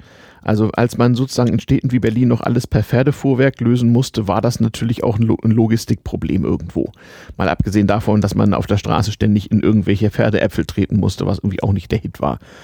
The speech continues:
Aber Autos waren am Anfang auch gar nicht so beliebt. Es ist aber interessant, wie gesagt,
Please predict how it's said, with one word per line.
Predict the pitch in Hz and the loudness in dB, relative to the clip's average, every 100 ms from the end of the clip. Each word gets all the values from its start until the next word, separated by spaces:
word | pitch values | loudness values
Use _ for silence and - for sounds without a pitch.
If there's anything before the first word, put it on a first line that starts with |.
| - - - - | -20 -20 -20 -6
Aber | 92 101 - | -2 0 2
Autos | 131 135 | 2 0
waren | 127 123 | 0 2
am | 120 | 2
Anfang | 127 123 - | 0 0 -2
auch | 131 | -2
gar | - 113 | 0 0
nicht | 123 - | 0 0
so | 117 | -2
beliebt. | 104 87 - - | -2 -2 -6 -4
Es | 107 | -2
ist | 131 | 0
aber | - - | 0 0
interessant, | 113 - - 117 143 135 | -2 -4 -2 -2 -2 -2
wie | |
gesagt, | 123 117 120 - | 0 2 0 -2